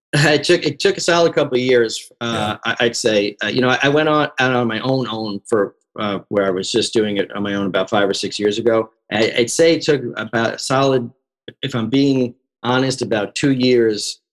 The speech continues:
Speaker 1: of, uh, submitting stuff, getting some placements, getting rejections, et cetera, before I felt really super confident. And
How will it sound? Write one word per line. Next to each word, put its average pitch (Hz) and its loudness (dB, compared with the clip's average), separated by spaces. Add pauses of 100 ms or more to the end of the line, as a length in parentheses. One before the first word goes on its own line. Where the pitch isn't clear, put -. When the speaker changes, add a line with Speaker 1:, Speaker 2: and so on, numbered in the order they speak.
(120)
Speaker 1:
of, 107 -6 (380)
uh, 104 -2
submitting 151 2
stuff, 143 0 (160)
getting 127 2
some 135 -2
placements, 123 0
getting 117 0
rejections, 113 -2
et - -16
cetera, 107 0
before 107 -2
I 104 0
felt 104 -2
really 120 2
super 117 -6
confident. 107 -6
And 120 0